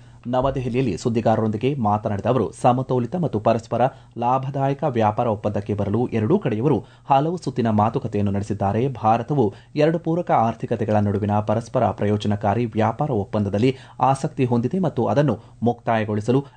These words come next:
ಎದುರು ನೋಡುತ್ತಿದೆ ಎಂದು ಅವರು ತಿಳಿಸಿದ್ದಾರೆ. ಪ್ರಧಾನಿ ನರೇಂದ್ರ ಮೋದಿ ಮತ್ತು ಅಧ್ಯಕ್ಷ ಡೊನಾಲ್ಡ್ ಟ್ರಂಪ್ ಕೂಡ ಎರಡು ಸಾವಿರದ ಇಪ್ಪತ್ತೈದರಲ್ಲಿ ಎಂಟು ಬಾರಿ ಫೋನ್ನಲ್ಲಿ ಮಾತನಾಡಿದ್ದಾರೆ.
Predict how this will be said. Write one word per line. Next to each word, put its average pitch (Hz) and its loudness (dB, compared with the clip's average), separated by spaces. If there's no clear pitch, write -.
ಎದುರು 139 0
ನೋಡುತ್ತಿದೆ 123 0
ಎಂದು 110 0
ಅವರು 110 0
ತಿಳಿಸಿದ್ದಾರೆ. 107 0
ಪ್ರಧಾನಿ 156 2
ನರೇಂದ್ರ 165 0
ಮೋದಿ 156 0
ಮತ್ತು 127 0
ಅಧ್ಯಕ್ಷ 107 0
ಡೊನಾಲ್ಡ್ 110 0
ಟ್ರಂಪ್ 104 -6
ಕೂಡ 147 2
ಎರಡು 143 2
ಸಾವಿರದ 156 -2
ಇಪ್ಪತ್ತೈದರಲ್ಲಿ 110 0
ಎಂಟು 120 0
ಬಾರಿ 107 0
ಫೋನ್ನಲ್ಲಿ 113 0
ಮಾತನಾಡಿದ್ದಾರೆ. 98 0